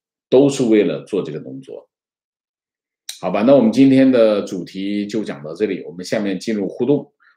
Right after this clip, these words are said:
互动之前温馨提示，请大家点赞，请新来的网友订阅，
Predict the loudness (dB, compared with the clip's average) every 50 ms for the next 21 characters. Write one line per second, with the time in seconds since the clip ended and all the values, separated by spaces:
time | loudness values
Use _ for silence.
0 | _ _ 0 2 4 6 6 6 4 4 2 -2 -4 -2 0 -2 0 0 0 0
1 | 0 0 0 0 0 0 0 0 0 -4 -8 -8 -8 -8 -6 -6 -6 -6 -8 -10
2 | _ _ _ _ _ _ -12 -8 -6 -6 -4 -2 -2 -2 -2 0 0 0 0 0
3 | -2 -2 -2 -2 0 0 0 0 0 -4 -10 -16 _ _ -12 -8 -8 -6 -6 -6
4 | -4 0 2 2 2 2 2 2 2 2 2 0 -2 -2 -4 -4 -2 0 2 2
5 | 2 2 0 -4 -10